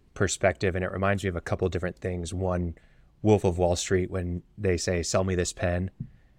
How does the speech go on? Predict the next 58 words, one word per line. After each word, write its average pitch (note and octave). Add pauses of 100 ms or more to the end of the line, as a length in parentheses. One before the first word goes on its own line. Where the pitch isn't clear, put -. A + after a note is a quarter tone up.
(180)
and, F2+ (180)
uh, F2+ (360)
he A#2
gives A#2
it, -
the A2
pen G#2+
to G2+
multiple G2+
people, G2
"Hey, F#2+
sell G#2
me G2+
this F#2
pen," F#2
and F2+
no G2
one G2
can F2
sell F#2
him F2
the F2
pen. F2+ (500)
And G2+
then G2
finally, G2
this F#2
guy F#2
that's - (260)
not B2+
in A2
sales, G2 (220)
just -
a G#2
guy F#2+
off G2
the F#2
street, F#2+ (120)
he G#2+
says, F#2
"Sell F#2+
me F#2
this F2+
pen." F2+ (360)
He G#2
takes G#2
the G2
pe-, A2
the G2+
guy G#2
takes G#2+
the G2
pen G2+
from G#2
him F#2+
and F#2+
said, G2
"Hey, G#2